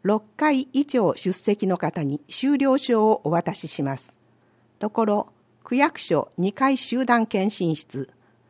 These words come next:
対象、区内在住の方。内容、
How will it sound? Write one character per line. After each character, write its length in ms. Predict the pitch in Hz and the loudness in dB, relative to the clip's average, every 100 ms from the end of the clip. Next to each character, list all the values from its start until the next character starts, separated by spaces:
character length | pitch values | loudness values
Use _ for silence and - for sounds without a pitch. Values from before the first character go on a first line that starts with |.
| _ _ _ | _ _ _
対 240 | 240 247 | 2 2
象、 440 | 247 - 220 190 - _ | 0 0 2 0 -2 _
区 120 | - | 0
内 220 | 311 247 170 | 4 4 2
在 280 | 185 190 180 | 2 2 2
住 200 | 175 170 | 0 0
の 120 | 165 | 0
方。 360 | 151 - 165 - _ _ _ _ _ _ | -2 -4 -6 -8 _ _ _ _ _ _
内 360 | 175 233 240 226 | -2 0 0 2
容、 300 | 214 190 - | 2 0 -2